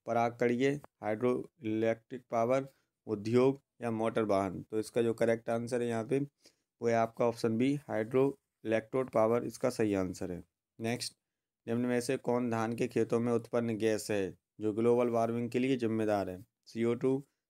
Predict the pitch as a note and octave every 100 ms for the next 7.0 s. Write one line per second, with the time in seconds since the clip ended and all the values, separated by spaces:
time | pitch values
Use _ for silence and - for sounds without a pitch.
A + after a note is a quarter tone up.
0 | _ A#2+ A#2 A#2+ - A#2+ C3 C#3+ - -
1 | A#2 A#2+ A#2+ - A2+ A#2 B2+ D3 - _
2 | _ _ G#2 A2+ C3+ - A#2+ A2+ A#2+ -
3 | B2+ C3 - G#2+ F#2 - - _ _ _
4 | _ A2+ G#2 G2+ A2+ A#2 B2 B2 A#2 A2+
5 | - A2 A2+ A#2 A#2 A#2 A#2+ A#2 A2+ A#2
6 | A2+ C3+ D3 - A2 A#2+ A#2+ G#2+ G2